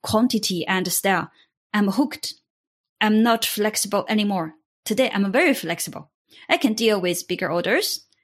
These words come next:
I can also cope with smaller orders. Factories always need subcontractors, and my business would always running as long as my prices are cheap for the bigger factories." However, like many other Chinese s-,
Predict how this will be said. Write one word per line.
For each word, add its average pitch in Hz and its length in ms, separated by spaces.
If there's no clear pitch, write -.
I 196 80
can 196 160
also 294 260
cope - 200
with 180 240
smaller 208 400
orders. - 520
Factories 370 460
always 277 460
need 214 280
subcontractors, 196 1080
and 220 200
my 208 140
business 220 540
would 196 340
always 269 560
running 196 380
as 208 180
long 247 180
as 214 140
my 190 160
prices 196 540
are 196 100
cheap - 440
for 196 160
the - 80
bigger 196 220
factories." - 600
However, 226 380
like 233 260
many 254 420
other 240 300
Chinese 214 420
s-, 202 240